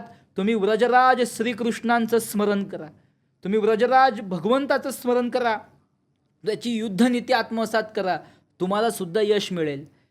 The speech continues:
तुम्ही श्रीकृष्णांची पराक्रमाची पूजा बांधा." आणि छत्रपती शिवाजी महाराजांच्या ह्या मार्गदर्शनावर हा छत्रसाल बुंदेला तिकडे गेला आणि इथे भगवान श्रीकृष्ण अर्जुनाला म्हणतायत, "हतो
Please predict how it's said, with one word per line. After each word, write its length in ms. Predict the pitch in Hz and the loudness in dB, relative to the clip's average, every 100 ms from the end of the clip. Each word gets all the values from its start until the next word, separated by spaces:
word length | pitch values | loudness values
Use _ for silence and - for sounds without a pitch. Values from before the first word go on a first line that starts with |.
| _ - | _ -4
तुम्ही 160 | 185 | -2
श्रीकृष्णांची 920 | 190 185 220 214 202 196 220 214 214 | -2 -4 -2 -2 -2 -4 -4 -4 -6
पराक्रमाची 840 | 214 - 226 294 285 277 277 262 254 | -8 0 4 4 4 0 2 0 -4
पूजा 320 | 214 196 185 | -4 -2 -2
बांधा." 320 | 151 131 123 131 _ _ _ | -2 -8 -12 -20 _ _ _
आणि 260 | 165 190 202 - _ _ | -8 -6 -8 -12 _ _
छत्रपती 480 | 165 196 208 190 208 | -6 -4 -2 -4 -6
शिवाजी 380 | 202 196 196 208 | -2 0 0 -2
महाराजांच्या 580 | 190 180 185 196 190 202 | -4 -4 -4 -4 -4 -2
ह्या 140 | 190 | 0
मार्गदर्शनावर 1000 | 202 185 196 233 240 233 247 240 226 196 160 - _ _ - | 0 0 0 0 2 2 0 2 2 0 -2 -12 _ _ -4
हा 80 | 185 | -2
छत्रसाल 600 | 185 196 196 202 202 190 | -4 -6 -4 0 0 0
बुंदेला 400 | 185 185 190 190 | -4 -2 -2 -2
तिकडे 380 | 190 175 220 | -4 0 2
गेला 340 | 220 175 147 135 - _ _ _ | 2 0 -4 -8 -14 _ _ _
आणि 360 | 151 185 214 208 - _ - | -8 -4 -2 -4 -10 _ -8
इथे 260 | 180 247 | -2 2
भगवान 440 | 254 208 233 254 262 | 2 4 6 4 2
श्रीकृष्ण 500 | - 240 247 233 233 | -2 -8 -4 -4 0
अर्जुनाला 440 | 233 226 226 226 220 | 0 0 0 2 0
म्हणतायत, 380 | 208 196 196 180 - _ - | 0 -2 -2 -2 -8 _ -10
"हतो 240 | 151 226 | -2 2